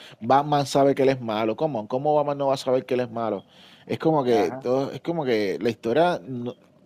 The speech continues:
Speaker 1: son como que elementos cool que no están siendo... Eh, eh, presentados de una manera cool. Y, y, pues,
Speaker 2: Exacto.
Speaker 1: el pensar de que este es solamente el acto dos,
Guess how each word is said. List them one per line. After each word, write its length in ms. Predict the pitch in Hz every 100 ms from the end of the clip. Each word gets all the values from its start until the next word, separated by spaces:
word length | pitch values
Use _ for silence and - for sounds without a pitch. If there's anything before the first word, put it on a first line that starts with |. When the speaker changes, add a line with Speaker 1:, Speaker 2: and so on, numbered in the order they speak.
| _ _ _ _ _
Speaker 1:
son 220 | - 139
como 240 | 175 180
que 260 | 170 139 117
elementos 640 | - 123 120 120 127 160 165 _
cool 500 | 202 190 156 143 -
que 140 | 123
no 200 | 120 120
están 280 | 120 151 151
siendo... 720 | - 151 160 160 139 131 - _ _ _ _ _ _ _
Eh, 920 | 123 123 123 117 113 113 110 107 95 - _ _ _
eh, 160 | 123 123
presentados 800 | 139 131 147 135 - 151 160 123
de 60 |
una 160 | 120 117
manera 280 | 113 110 104
cool. 300 | - 92 -
Y, 400 | 117 117 113 113
y, 180 | - 120
pues, 680 | - 117 113 110 107 104 92
Speaker 2:
Exacto. 60 | - - - _ _ _ _ -
Speaker 1:
el 320 | 131 123 123
pensar 520 | - 127 120 120 113
de 120 | 147
que 80 | 156
este 200 | 151 160
es 60 | 143
solamente 840 | 147 139 139 143 143 - 120 113
el 80 | 110
acto 360 | 110 - 131
dos, 440 | 123 123 120 -